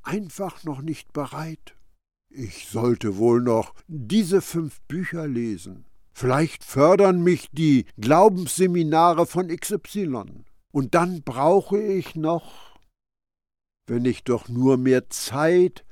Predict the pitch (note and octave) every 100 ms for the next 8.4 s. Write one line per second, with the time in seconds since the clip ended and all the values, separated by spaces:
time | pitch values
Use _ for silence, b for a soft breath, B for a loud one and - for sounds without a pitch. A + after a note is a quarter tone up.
0 | - D#3 F#3+ C#3 C3+ D#3 D#3+ F#3 - -
1 | - A2+ A#2 A2 F#2 F2+ F2+ - - -
2 | A2 - F#2+ - A2 F#2+ F2+ E2 - -
3 | - A3+ G2 _ _ _ _ _ _ -
4 | G3+ A#3 B B B - F#3 E3+ D#3+ F3
5 | - C#3 C3+ - - - - B2 A2+ -
6 | - B2+ A2 G#2+ - F#2+ - - - -
7 | - F#3 G#3+ A#3 - A3 - - D#3 F#3+
8 | F#3+ F#3 F3+